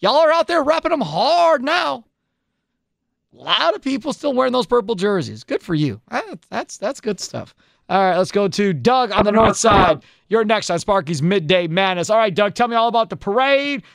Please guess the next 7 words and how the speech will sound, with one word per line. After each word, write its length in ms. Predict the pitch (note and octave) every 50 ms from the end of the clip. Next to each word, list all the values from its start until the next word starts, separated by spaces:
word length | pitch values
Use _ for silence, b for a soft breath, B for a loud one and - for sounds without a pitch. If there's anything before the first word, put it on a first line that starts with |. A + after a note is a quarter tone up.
| b
the 80 | - E3+
celebration. 1200 | - - - A3 A#3+ A3+ G3 D3+ E3 B3 C#4+ C#4+ D4 B3+ - - - C#4 C4+ C4 C4 C4+ B3+ A#3 F3+ b b _
Tell 120 | - A3+
me 80 | A3+ A#3
about 260 | A3 F#3+ G#3 G3 -
your 100 | F#3 F3
experience. 580 | D#3+ - - - E3 C3+ G#2+ F#2 F#2 - -